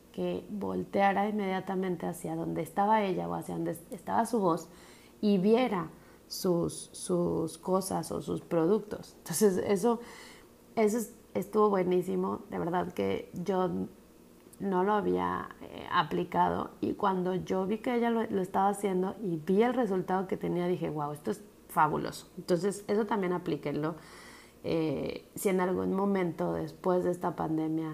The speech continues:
se abren los bazares, aplíquenlo porque les va a ayudar mucho.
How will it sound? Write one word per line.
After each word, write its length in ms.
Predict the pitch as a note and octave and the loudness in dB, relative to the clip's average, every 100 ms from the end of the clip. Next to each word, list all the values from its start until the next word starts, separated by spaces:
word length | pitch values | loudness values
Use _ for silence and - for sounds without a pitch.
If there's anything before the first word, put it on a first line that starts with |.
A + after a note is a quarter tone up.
| E3 | -10
se 160 | - E3+ | -4 2
abren 360 | E3 D#3+ F3 | 2 2 0
los 140 | F3+ D#3+ | 0 0
bazares, 600 | C#3 - E3 E3 G3+ - - - - - - - - | -2 -2 0 0 -4 -8 -20 -20 -20 -20 -20 -20 -6
aplíquenlo 520 | F#3+ F#3 F#3 G3 F#3+ F3 | -4 0 0 2 0 0
porque 240 | - D3+ | -4 0
les 240 | D3 C#3+ | 0 2
va 180 | D#3 D3+ D3+ - - - | 0 0 -4 -16 -12 -2
a 60 | |
ayudar 380 | F3 D#3 D3 C3+ | 2 4 4 2
mucho. 340 | C#3 C3 - | 0 -4 -10